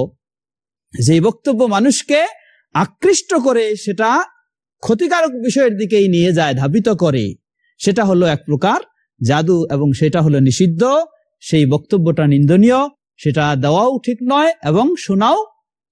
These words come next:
ঠিক নয়। আর যেই বক্তব্য মানুষকে সঠিক পথের জ-, দিকে আকৃষ্ট করবে এবং সঠিক পথের দিকে ধাবিত করবে, তবে তার মৌলিক উপাদানগুলি হতে হবে, সেগুলিও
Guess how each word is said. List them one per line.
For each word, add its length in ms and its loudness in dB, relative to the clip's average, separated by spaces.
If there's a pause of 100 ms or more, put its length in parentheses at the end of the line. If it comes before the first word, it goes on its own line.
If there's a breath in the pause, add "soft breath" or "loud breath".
ঠিক 200 0 (160)
নয়। 260 -2 (800)
আর 320 0
যেই 200 2
বক্তব্য 560 -4 (100)
মানুষকে 600 0 (100)
সঠিক 460 0
পথের 340 0
জ-, 140 -10 (100)
দিকে 300 0
আকৃষ্ট 540 -2
করবে 500 0
এবং 280 0
সঠিক 340 0
পথের 280 -2
দিকে 200 0
ধাবিত 340 0
করবে, 420 0 (960)
তবে 220 0
তার 280 -2 (800)
মৌলিক 420 2
উপাদানগুলি 600 0
হতে 220 -2
হবে, 240 0 (680)
সেগুলিও 380 2